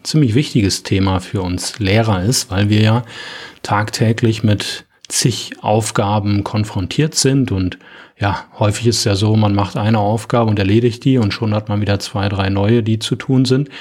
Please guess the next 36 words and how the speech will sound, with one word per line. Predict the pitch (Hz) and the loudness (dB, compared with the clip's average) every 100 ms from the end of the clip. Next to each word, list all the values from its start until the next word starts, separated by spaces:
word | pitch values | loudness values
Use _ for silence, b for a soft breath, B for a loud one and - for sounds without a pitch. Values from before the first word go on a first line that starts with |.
| B B B | B B B
und | - | 0
das | 117 - | 0 2
Ganze | 107 113 - | 2 2 2
meistens | 107 98 101 - 110 | 0 2 0 2 0
auch | 107 101 | 0 0
noch | 107 - B B B B B | 0 -2 B B B B B
damit | - 107 107 - | 0 2 2 2
zusammen, | 120 104 98 101 104 | 0 2 2 2 2
dass | 104 95 113 | 0 0 0
man | 101 | -2
eigentlich | - 101 98 - | -2 -4 -4 -2
gar | 104 | -2
nicht | 107 107 - _ - | -2 -4 -12 _ -4
die | 110 | -2
Zeit | - 135 151 107 | 0 2 2 0
hat, | 90 104 | -2 -2
diese | 98 | -2
Aufgaben | 95 95 - 95 95 | 0 -2 -4 -4 -2
dann | 95 | -2
auch | 90 | -4
zu | - 104 | -4 -2
erledigen | 92 98 104 127 | -2 0 2 2
und | 120 113 | 0 0
das, | 107 - B B B B | -2 -4 B B B B
mm, | - - 117 110 110 113 110 113 | -16 -4 -2 0 2 2 2 0
hinterlässt | 107 120 120 117 117 | 0 2 2 2 0
schnell | - 120 127 | -2 2 4
so | 127 | 4
ein | 120 | 2
Gefühl | 110 - - 127 131 131 - B B B B | 0 -2 -2 2 4 2 0 B B B B
des, | 117 113 - - | 0 0 0 -2
ich | 107 | -2
sag | - 110 | -2 0
mal, | 110 | 0
Überwältigtseins. | 107 107 104 107 107 95 - 90 85 85 - | 0 2 4 2 2 -2 -4 -10 -10 -10 -8
Und | 98 | -8